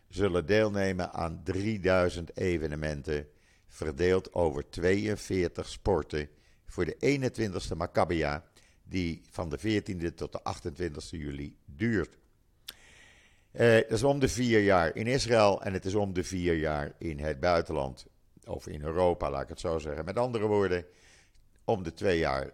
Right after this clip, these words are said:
eh, is er een, eh, Maccabia. De ene keer in Europa, de keer daarna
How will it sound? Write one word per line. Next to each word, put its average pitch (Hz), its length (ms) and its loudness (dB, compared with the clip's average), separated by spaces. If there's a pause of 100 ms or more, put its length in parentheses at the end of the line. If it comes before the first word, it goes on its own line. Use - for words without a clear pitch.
eh, 71 720 -6 (140)
is - 220 -8
er 71 80 -8
een, 65 220 -8
eh, 64 180 -8
Maccabia. 90 640 -2 (360)
De 87 120 -4
ene 82 180 -2
keer 76 240 -6
in 87 100 -6
Europa, 120 600 0 (180)
de 110 180 -4
keer 85 360 -4
daarna 71 480 -6